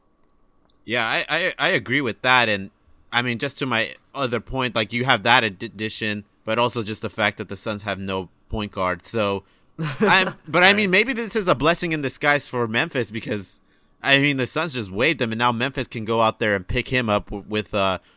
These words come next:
Speaker 1: without giving anything up, maybe except just a couple dollars in the luxury tax.
Speaker 2: That'd be a huge mistake.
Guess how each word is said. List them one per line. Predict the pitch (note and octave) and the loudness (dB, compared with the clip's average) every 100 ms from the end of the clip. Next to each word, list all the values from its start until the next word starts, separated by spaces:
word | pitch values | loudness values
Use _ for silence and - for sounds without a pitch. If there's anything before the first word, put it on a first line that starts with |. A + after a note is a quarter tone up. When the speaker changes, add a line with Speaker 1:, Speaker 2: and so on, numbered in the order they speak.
| _ - | _ -8
Speaker 1:
without | A2+ C3 A2+ | 2 2 4
giving | B2+ A2+ | 2 2
anything | A2 A2 G2 G2+ | 0 -2 -4 -4
up, | G2 G#2+ G2+ | -2 -2 -2
maybe | G2 G2 | -4 -2
except | G2+ - G2+ | -4 -4 -8
just | G#2 - | -8 -12
a | |
couple | G2+ G#2+ G#2+ | -10 -10 -6
dollars | E2+ G2+ G2+ F#2+ | 0 4 4 2
in | F#2 | -4
the | F2+ | -4
luxury | F2+ A2+ F#2 E2+ | -2 -4 -6 -14
tax. | - F2+ E2+ - - _ - | -8 -8 -6 -10 -16 _ -18
Speaker 2:
That'd | A#2 | -12
be | A2 | -10
a | |
huge | G#2+ A2 G#2+ | -8 -10 -10
mistake. | A2 - A2+ G#2+ - | -12 -6 -6 -6 -10